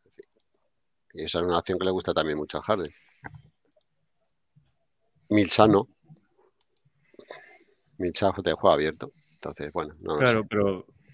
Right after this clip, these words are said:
Speaker 2: es más o menos a lo que ha estado acostumbrado Harden, por ejemplo, en Houston todo este tiempo.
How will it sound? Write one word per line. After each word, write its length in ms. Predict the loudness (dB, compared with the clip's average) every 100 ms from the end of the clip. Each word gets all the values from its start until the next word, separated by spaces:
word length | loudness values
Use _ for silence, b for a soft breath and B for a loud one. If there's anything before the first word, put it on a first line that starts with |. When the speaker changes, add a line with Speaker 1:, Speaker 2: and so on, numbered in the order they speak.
| -6
Speaker 2:
es 80 | -2
más 240 | 0 2
o 60 | 2
menos 260 | 2 0
a 80 | 0
lo 80 | 0
que 80 | 0
ha 40 |
estado 220 | 0 0
acostumbrado 460 | 0 -4 -6 -2 -2
Harden, 760 | 0 0 2 0 -2 -4 -8 -12 -14 -6
por 100 | -4
ejemplo, 280 | -2 0
en 40 | 0
Houston 480 | 0 -2 -2 -4 0
todo 200 | 2 2
este 200 | 0 -4
tiempo. 540 | -2 0 0 -4 -6